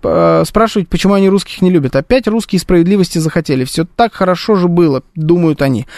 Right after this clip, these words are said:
Нет, русские не хотели никакой справедливости. Русские хотели дружить. Русские в,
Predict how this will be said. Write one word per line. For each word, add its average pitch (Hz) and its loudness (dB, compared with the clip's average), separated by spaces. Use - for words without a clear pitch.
Нет, 214 2
русские 180 0
не 147 2
хотели 202 0
никакой 170 0
справедливости. 160 -2
Русские 180 0
хотели 196 0
дружить. 143 0
Русские 220 2
в, - -4